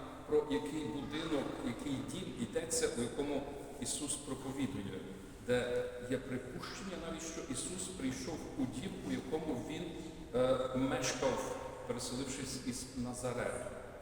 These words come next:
Абсолютні буденні, здавалося би, контекст. Тим не менше,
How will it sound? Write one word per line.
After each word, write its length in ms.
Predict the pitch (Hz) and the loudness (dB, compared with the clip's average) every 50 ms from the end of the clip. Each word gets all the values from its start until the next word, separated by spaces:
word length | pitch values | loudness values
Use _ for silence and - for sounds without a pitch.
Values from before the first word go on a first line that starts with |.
| - - - - - - - - - - - | -10 -12 -12 -12 -12 -12 -14 -14 -14 -14 -10
Абсолютні 760 | - - - 143 - - 139 180 180 165 147 - - - - - - 139 | -8 -4 -2 -2 -2 -2 0 0 2 2 2 0 -2 -4 -4 -4 -4 -2
буденні, 640 | 135 120 - - 139 143 147 - - - 165 175 - - | -2 -2 0 2 4 4 4 4 2 2 0 0 0 -2
здавалося 520 | - - 127 127 127 131 135 - - 135 | 0 4 4 4 4 4 4 2 2 2
би, 140 | 123 120 127 127 127 - - - - - - - - - | 2 2 2 2 2 0 -2 -2 -4 -4 -6 -4 -2 0
контекст. 680 | 131 123 113 - - 123 117 - - - - - - - - - - - - - - - - - - | 2 2 2 2 2 2 4 4 2 2 0 -2 -2 -4 -6 -6 -8 -8 -8 -8 -10 -10 -10 -6 0
Тим 120 | 117 117 | 2 2
не 60 | 117 | 4
менше, 500 | 123 139 160 156 - - 160 147 151 - | 4 2 2 0 2 4 6 6 6 6